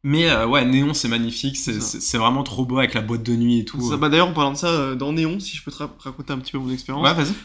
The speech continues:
Speaker 2: Dans ma première rush, ce qui s'est passé, c'est que, euh, ta mission, tu sais, dans la, dans la mission principale, euh, tu dois aller dans la, pour récupérer un, un artefact,
Speaker 1: Ouais.
Speaker 2: tu dois aller dans la, dans le bar, entre guillemets, enfin, la boîte de nuit. Et en fait, euh, donc, tu vas à l'étage, et si tu vas un peu plus loin, t'as le bureau du maire.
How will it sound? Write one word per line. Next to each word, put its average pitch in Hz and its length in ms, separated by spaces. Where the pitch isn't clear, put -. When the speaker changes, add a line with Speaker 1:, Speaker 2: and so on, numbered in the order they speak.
Speaker 2:
Dans 143 80
ma 151 100
première 220 340
rush, 165 340
ce - 100
qui 160 120
s'est 147 120
passé, 151 220
c'est 165 160
que, 127 220
euh, 120 160
ta 147 140
mission, 156 400
tu - 80
sais, 160 60
dans 139 120
la, 117 340
dans 131 100
la 127 60
mission 131 180
principale, 143 420
euh, 127 120
tu - 120
dois 135 120
aller 131 120
dans 131 160
la, 90 380
pour 143 100
récupérer 143 440
un, 127 340
un 139 80
artefact, 143 400
Speaker 1:
Ouais. 127 80
Speaker 2:
tu 135 60
dois 139 120
aller 139 120
dans 131 160
la, 120 220
dans 127 120
le 127 60
bar, 151 240
entre 143 180
guillemets, 147 200
enfin, 139 180
la 127 80
boîte 131 160
de 131 80
nuit. 180 240
Et 135 100
en 135 60
fait, 180 280
euh, 135 120
donc, 131 200
tu - 100
vas 165 80
à - 20
l'étage, 151 560
et 156 300
si 165 140
tu 156 80
vas 170 40
un 160 40
peu 165 100
plus 156 80
loin, 208 80
t'as 190 100
le 151 60
bureau 175 240
du 190 120
maire. 175 220